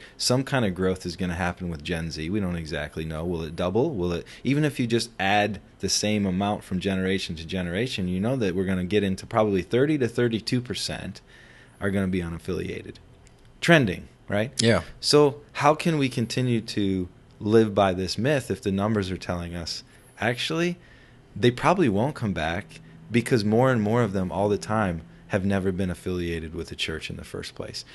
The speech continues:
Speaker 1: And that's one of the reasons why I founded Burlap. I founded Burlap because I wanted to help churches not just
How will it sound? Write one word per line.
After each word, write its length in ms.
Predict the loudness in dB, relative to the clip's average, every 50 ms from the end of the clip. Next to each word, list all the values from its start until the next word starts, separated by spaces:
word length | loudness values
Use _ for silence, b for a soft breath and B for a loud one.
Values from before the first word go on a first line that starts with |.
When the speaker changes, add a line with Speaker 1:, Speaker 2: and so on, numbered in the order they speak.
| B B B
Speaker 1:
And 140 | B 6 8
that's 180 | 8 8 8 6
one 120 | 6 6
of 40 | 8
the 100 | 8 8
reasons 340 | 8 8 8 6 4 4 4
why 240 | 6 6 6 6 4
I 20 |
founded 380 | 4 4 2 2 4 2 2 4
Burlap. 420 | 4 2 2 2 -2 -6 -4 0
I 100 | 2 2
founded 320 | 4 4 4 4 4 2
Burlap 380 | 2 2 4 4 4 4 2 2
because 340 | -2 -4 0 2 2 0 0 B B B B B B
I 80 | 6
wanted 500 | 6 6 6 6 4 6 6 4 4 2 2
to 320 | 2 4 6 6 6 4
help 340 | 2 2 2 2 2 0 -2
churches 480 | 0 4 4 4 4 2 -4 -4 -2 2
not 240 | 2 2 2 2
just 340 | 2 4 6 6 6 4 2